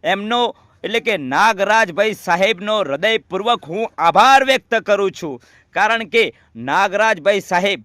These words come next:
આપણા દરેક સેવાના કામની અંદર તેમનો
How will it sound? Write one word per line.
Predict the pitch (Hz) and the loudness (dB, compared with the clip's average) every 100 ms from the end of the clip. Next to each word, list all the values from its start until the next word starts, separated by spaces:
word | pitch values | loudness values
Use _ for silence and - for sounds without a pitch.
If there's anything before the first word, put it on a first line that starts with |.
| _ _ _ - | _ _ _ -6
આપણા | 175 190 220 226 | -4 2 2 2
દરેક | 175 160 185 240 226 - | 0 0 2 2 -2 -4
સેવાના | - 196 214 208 214 - | -6 -2 -2 0 -4 -4
કામની | - 180 190 202 202 | -2 -2 -2 -6 -8
અંદર | 190 196 196 - | -6 -2 -4 -2
તેમનો | 175 180 190 208 | -6 -6 -4 -4